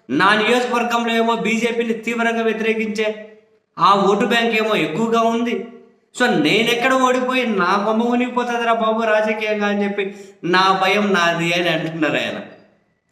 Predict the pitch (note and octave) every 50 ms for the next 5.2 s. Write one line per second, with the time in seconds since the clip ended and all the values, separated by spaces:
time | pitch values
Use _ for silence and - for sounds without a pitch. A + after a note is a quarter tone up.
0 | _ _ - G#3+ A3 A3 A3 A3 G#3+ G3 - F3+ F#3 G3 G3 G3 F#3+ - F3 F3
1 | E3+ E3+ D#3+ E3 D3+ D3 C#3+ C#3+ C3+ C3 C3 C3+ C#3 C3 A2+ G#2 - - - -
2 | - _ _ _ _ _ _ _ _ _ _ _ _ _ _ _ _ _ _ _
3 | - - G3+ G#3 A#3 A#3+ G3+ F#3+ F#3 G3 G3 A3 A3 G#3 - E3+ - - - -
4 | - - - - - E3+ F#3 F#3+ F#3+ F#3+ F#3+ F#3+ F#3+ G3 F#3 F3 C#3 A2+ - -
5 | - - -